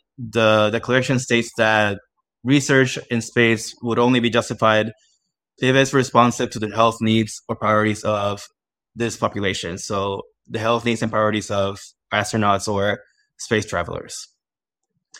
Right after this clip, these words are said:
This means that research in space would be limited to studies that provide only direct benefits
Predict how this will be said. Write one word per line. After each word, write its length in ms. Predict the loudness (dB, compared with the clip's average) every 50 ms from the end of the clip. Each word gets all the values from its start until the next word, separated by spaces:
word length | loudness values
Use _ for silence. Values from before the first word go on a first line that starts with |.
| -20 _ _ _ _ _ _ _ _
This 280 | -4 2 2 2 4 4
means 200 | 4 4 4 4
that 160 | 4 4 4
research 280 | 4 2 2 0 -2 -2
in 80 | -4
space 340 | -4 0 2 2 2 2 0
would 100 | 0 0
be 80 | 0 0
limited 420 | 2 2 4 4 4 4 2 0
to 80 | -4 -8
studies 440 | -4 -2 0 0 0 0 -2 -4 -4
that 260 | -4 -4 -4 -4 -4
provide 520 | -2 0 2 4 4 4 4 2 0 -4 -8 _ -4
only 500 | -2 0 2 2 2 0 -2 -2 -6 -12 _ _ _ -6
direct 280 | -2 2 2 2 2 2
benefits 420 | 0 0 0 0 0 -2 -2 -4